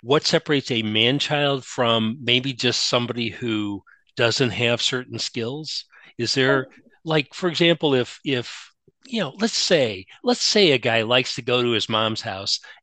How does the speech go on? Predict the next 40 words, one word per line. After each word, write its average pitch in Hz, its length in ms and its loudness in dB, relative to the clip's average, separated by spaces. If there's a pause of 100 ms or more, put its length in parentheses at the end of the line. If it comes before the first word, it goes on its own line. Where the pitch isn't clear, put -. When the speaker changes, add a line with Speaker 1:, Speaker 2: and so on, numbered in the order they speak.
Speaker 1:
and 113 360 2 (120)
eat 139 240 0
mac 127 260 4
and 120 140 -2
cheese 104 560 -4 (400)
and, 107 420 0
uh, 107 140 0
bum 123 260 4
cigarettes 113 480 0
from 95 260 -8
her. 80 140 -20 (120)
I, 180 160 -4
that, 208 280 -4
that 220 180 0
Speaker 2:
Oh, - 60 6
Speaker 1:
wouldn't 120 180 6
be - 60 0
Speaker 2:
that's, - 160 4
Speaker 1:
bad, 113 240 4
would 175 180 2
it? 233 220 0
Speaker 2:
that's - 260 0
not, - 240 0
no, 294 480 8
that's 339 320 4
not, 269 160 0 (160)
I 415 220 -2
do 202 180 2
that. 180 260 0
I 240 160 2
go 202 280 2
to 202 180 -8
my 190 160 0
Speaker 1:
Oh. 233 180 -4
Speaker 2:
parents' 175 380 -8
house 185 280 -4
and 196 140 0
mommy 175 360 2
and 170 120 2
daddy, 170 480 -4